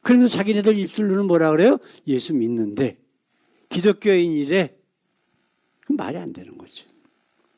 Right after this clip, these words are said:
그건 기독교가 아니에요. 그-, 그런 짓 하는 사람들은.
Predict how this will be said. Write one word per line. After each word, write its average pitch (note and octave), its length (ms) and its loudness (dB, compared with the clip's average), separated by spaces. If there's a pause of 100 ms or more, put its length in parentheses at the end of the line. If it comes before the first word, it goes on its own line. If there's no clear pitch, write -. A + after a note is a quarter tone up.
(1600)
그건 C4 200 2
기독교가 F#3+ 480 -4
아니에요. B2 600 -6
그-, B2 100 -12
그런 A#2+ 260 -10
짓 - 200 -18
하는 G#2+ 160 -10
사람들은. - 480 -18